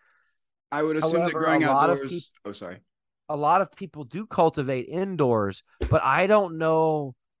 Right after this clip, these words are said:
Speaker 2: I don't know what that is versus an arcade or what, you know what I mean? There are other,
Speaker 1: Mm.
Speaker 2: there are other things. I don't know. I don't know how you evaluate that. Do you understand what I'm saying?
Speaker 1: Yeah, it,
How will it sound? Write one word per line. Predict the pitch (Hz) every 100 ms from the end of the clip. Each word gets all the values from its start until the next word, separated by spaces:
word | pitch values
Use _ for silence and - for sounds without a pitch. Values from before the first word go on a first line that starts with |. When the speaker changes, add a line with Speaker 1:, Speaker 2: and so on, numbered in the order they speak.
| _ _
Speaker 2:
I | 127 175
don't | 208 202 160
know | 165 170 165
what | 160 156 160 -
that | 160 151 143
is | 143 143 131
versus | 117 131 127 - 131 110
an | 113
arcade | - 131 113 - 147 127 87 85 _ _ _
or | 120 120
what, | 117 135 131 -
you |
know | 170
what | 180
I | 185
mean? | 185
There | 180 175
are | 160
other, | 190 196 180 147 _ _
Speaker 1:
Mm. | 135 _ _
Speaker 2:
there | 139 156
are | 139 175
other | 175 175
things. | 135 - 165 160 151 143 -
I | 143
don't | 165 160
know. | 143 107
I | 131
don't | 160
know | 165
how |
you | 165 151 123
evaluate | 127 131 127 104 92
that. | 113 98
Do | 104
you |
understand | 120 117 135
what | 120
I'm |
saying? | - 123 123 120 _ _
Speaker 1:
Yeah, | 196 180 151
it, | 151 147 151